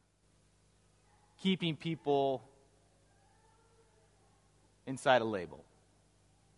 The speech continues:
saying, "That's who you are, and nothing will change that."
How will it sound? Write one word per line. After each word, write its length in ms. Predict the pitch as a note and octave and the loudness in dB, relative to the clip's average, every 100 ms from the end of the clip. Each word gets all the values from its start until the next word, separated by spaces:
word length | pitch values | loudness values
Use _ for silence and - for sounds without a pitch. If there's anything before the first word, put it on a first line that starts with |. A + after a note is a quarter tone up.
| _ _ _ _ _ | _ _ _ _ _
saying, 580 | - C#3 B2+ B2 A2+ F#2+ - _ _ _ | -6 0 0 0 -4 -8 -16 _ _ _
"That's 240 | A#2 A#2+ - | 0 0 0
who 160 | A#2 | -10
you 320 | G#2 A2+ A#2+ F2+ | -8 -6 -6 -8
are, 260 | C#2 - - _ _ _ _ _ _ _ _ | -10 -18 -20 _ _ _ _ _ _ _ _
and 140 | A#2 G#2 | -8 -4
nothing 280 | A2 - | -4 -6
will 120 | F2+ F2 | -12 -12
change 400 | - G2+ F#2 - | -12 -12 -14 -18
that." 180 | D2+ | -20